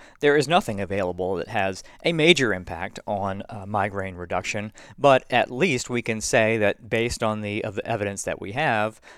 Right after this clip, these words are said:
uh, vitamin t-, B two appears to be as good at preventing migraines as the best available pharmaceuticals that we have for doing so.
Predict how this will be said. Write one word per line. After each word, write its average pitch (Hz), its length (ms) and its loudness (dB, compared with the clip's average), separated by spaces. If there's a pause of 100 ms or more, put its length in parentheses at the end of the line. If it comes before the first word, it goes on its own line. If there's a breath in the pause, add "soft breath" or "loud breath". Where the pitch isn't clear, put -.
(100)
uh, 104 200 -2
vitamin 110 480 2
t-, - 160 -14
B 110 160 -6
two 120 340 0
appears 294 340 0
to 110 120 -4
be 104 320 -4 (200 loud breath)
as 117 300 0
good 104 420 -2 (220 loud breath)
at 110 200 -4
preventing 107 420 -4
migraines 95 600 -6 (120)
as 110 400 -4
the 113 420 -4
best - 360 0
available 101 640 -6 (240 loud breath)
pharmaceuticals 107 720 -2
that - 160 -6
we 87 140 -6
have 92 300 -6
for 95 260 -8
doing 98 300 -8
so. - 340 -10